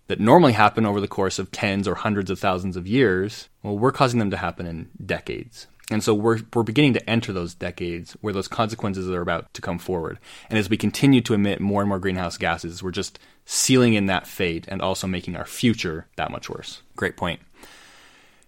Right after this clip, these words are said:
So yeah, the United Nations has said, in order to avoid dire consequences, we've gotta keep the temperature to less than one point five degrees, all the way until the year twenty-one hundred. Well, we're gonna hit that possibly within the next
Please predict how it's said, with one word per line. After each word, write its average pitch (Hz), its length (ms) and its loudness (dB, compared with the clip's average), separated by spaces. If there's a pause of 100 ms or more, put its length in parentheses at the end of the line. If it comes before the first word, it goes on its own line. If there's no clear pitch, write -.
(160)
So - 180 4
yeah, 120 260 8
the 107 120 2
United 156 320 8
Nations 120 420 4
has 113 120 0
said, 82 400 -2 (160)
in 113 180 2
order 147 300 8
to 147 140 6
avoid 107 600 6
dire 113 280 6
consequences, 90 960 -2
we've 95 220 -6
gotta 120 300 6
keep 101 420 -2 (320)
the 107 80 -4
temperature 92 480 -2
to 98 120 -6
less 101 340 4
than 98 180 0
one 87 140 -2
point 85 200 -6
five 80 220 -4
degrees, 69 500 -8 (400)
all 110 180 10
the 120 80 8
way 110 160 8
until 98 240 -2
the 90 120 -4
year 87 180 -2
twenty-one 80 420 -6
hundred. - 380 -12 (380)
Well, 107 280 8
we're 123 140 4
gonna 135 140 8
hit 104 220 -2
that - 460 0
possibly 92 440 -2
within 87 200 -8
the 82 60 -8
next 80 380 -12